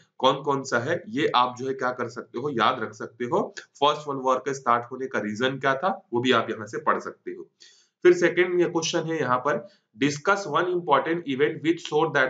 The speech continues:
the cold war ended now। मतलब आपको एक ऐसी एक्टिविटी बतानी है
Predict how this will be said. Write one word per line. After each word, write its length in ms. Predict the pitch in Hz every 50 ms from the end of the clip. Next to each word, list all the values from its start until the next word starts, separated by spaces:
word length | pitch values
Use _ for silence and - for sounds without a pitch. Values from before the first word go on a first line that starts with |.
| 139 160
the 80 | - - - 135
cold 180 | 139 151 151 151 143
war 200 | 135 143 143 127 113
ended 360 | 117 120 120 135 135 117 107 101
now। 200 | 90 85 85 - - _ _ _ _ _ -
मतलब 200 | 123 - 160 151
आपको 240 | 156 156 156 156 170 -
एक 220 | 170 185 180 -
ऐसी 280 | 139 131 135 - 196 190
एक्टिविटी 440 | 185 196 - 170 151 147 143 170 156
बतानी 400 | 151 147 - 127 117 131 143 151
है 360 | 127 123 123 156 175 -